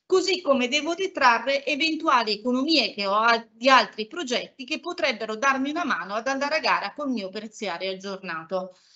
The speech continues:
Quindi accedo al fondo al netto di tutto il ragionamento che faccio sul mio quadro economico ed anche sulle risorse che posso metterci io come ente per poter andare a gara.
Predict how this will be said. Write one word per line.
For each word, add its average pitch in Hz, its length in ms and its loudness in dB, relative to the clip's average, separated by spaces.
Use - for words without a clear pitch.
Quindi 262 460 2
accedo 262 540 0
al 277 200 0
fondo 359 520 -6
al 247 280 4
netto 320 460 0
di 302 160 -8
tutto 339 240 -8
il 320 60 -4
ragionamento 285 640 -4
che 302 120 -10
faccio 254 380 -4
sul 285 160 -8
mio 277 200 -4
quadro 240 280 0
economico 262 840 -4
ed 240 140 0
anche 214 400 4
sulle 277 320 -6
risorse 233 640 -8
che 254 180 -6
posso 320 320 -4
metterci 254 680 -8
io 247 420 -2
come 240 440 -2
ente 185 260 -4
per 269 160 -4
poter 233 320 -6
andare 175 320 -2
a 185 60 -2
gara. 170 500 -8